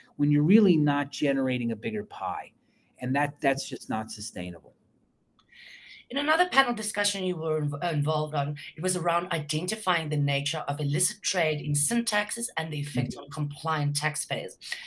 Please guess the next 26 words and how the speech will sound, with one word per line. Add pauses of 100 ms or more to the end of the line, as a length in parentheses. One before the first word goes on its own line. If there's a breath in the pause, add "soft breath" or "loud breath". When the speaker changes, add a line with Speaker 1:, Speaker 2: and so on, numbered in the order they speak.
(180 loud breath)
Speaker 2:
It's
in-,
been
in
the
news
recently
where
a
certain
banking
institute
was
caught
red-handed
in
facilitating
the
illicit
trade
of
cigarettes, (440 loud breath)
but
alcohol
and
other